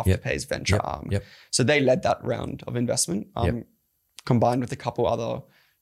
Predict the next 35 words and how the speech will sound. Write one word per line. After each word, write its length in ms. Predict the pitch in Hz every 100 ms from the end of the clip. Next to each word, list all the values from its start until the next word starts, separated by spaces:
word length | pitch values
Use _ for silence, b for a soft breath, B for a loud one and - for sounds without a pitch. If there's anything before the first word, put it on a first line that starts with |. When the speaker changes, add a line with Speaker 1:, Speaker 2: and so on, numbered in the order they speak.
| -
Speaker 2:
um, 540 | 117 117 120 95 - -
in-, 180 | 127 113
strategic 640 | - 139 - 131 113 120
investors 420 | 117 117 - 120
that 160 | 101 107
we 100 | 123
thought 240 | - -
could 120 | -
help 160 | 131 -
us 100 | 127
along 220 | - 127
the 80 | 127
way. 220 | 123 139 - -
Speaker 1:
Yep. 100 | 87
Speaker 2:
But, 220 | - -
but 160 | 90 -
Afterpay 420 | 110 - - 131
Ventures 320 | - - -
has 140 | 147 147
led 180 | - -
that 220 | - -
for 100 | -
now. 180 | - 113 -
Speaker 1:
And 100 | 123
is 100 | 113
Afterpay 480 | 143 131 104 101 85
Ventures 400 | 90 85 90 82
now 180 | 85 82
owned 100 | 78
by 100 | 78
Square, 340 | - 85 90
or 100 | 82
is 100 | 78
Afterpay 640 | 82 85 - 78 73 73
Ventures 320 | 78 78 73